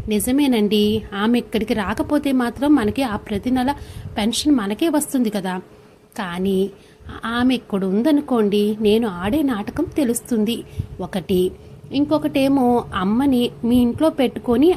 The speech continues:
అంతా దోచేశారుగా అని రేపు మా అన్నయ్య దుమ్మెత్తి పోస్తాడు. అదే ఆవిడ దూరంగా ఉందనుకోండి, 'అమ్మో, నా కూతురు కష్టపడిపోతుంది' అంటూ అన్నీ మనకు పంపిస్తుంది,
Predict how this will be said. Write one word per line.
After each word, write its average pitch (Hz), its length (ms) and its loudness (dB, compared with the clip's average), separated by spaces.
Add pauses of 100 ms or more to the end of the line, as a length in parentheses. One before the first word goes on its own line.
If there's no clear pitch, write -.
అంతా 196 340 0
దోచేశారుగా 240 920 0 (420)
అని 262 160 2
రేపు 254 280 2
మా 254 140 4
అన్నయ్య 214 340 2
దుమ్మెత్తి 240 460 0
పోస్తాడు. 180 800 -6 (540)
అదే 196 240 -4
ఆవిడ 262 340 -2
దూరంగా 233 480 -2
ఉందనుకోండి, 214 840 0 (160)
'అమ్మో, 208 460 0
నా 214 300 -2
కూతురు 226 540 -2 (420)
కష్టపడిపోతుంది' 226 920 -2
అంటూ 202 460 0 (380)
అన్నీ 220 380 0
మనకు 254 280 0
పంపిస్తుంది, 202 880 0